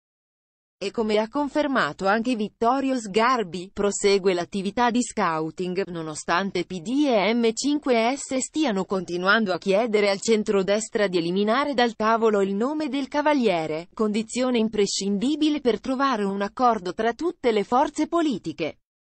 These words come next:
"Se tutto il centrodestra mi sostiene, i voti poi usciranno, è questo il ragionamento del leader di Forza Italia", secondo quanto apprende l'Ancronos, dopo la riunione venerdì scorso, durante la quale ha incassato il sostegno di Salvini e Meloni.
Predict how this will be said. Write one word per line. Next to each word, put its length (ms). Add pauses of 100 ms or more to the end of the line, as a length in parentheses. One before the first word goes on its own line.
(240)
"Se 300
tutto 260
il 120
centrodestra 880
mi 160
sostiene, 840
i 160
voti 460
poi 260
usciranno, 800
è 180
questo 380
il 200
ragionamento 680
del 160
leader 380
di 160
Forza 420
Italia", 640
secondo 560
quanto 340
apprende 520
l'Ancronos, 920
dopo 480
la 140
riunione 580
venerdì 460
scorso, 760
durante 480
la 140
quale 340
ha 120
incassato 680
il 120
sostegno 580
di 100
Salvini 560
e 80
Meloni. 560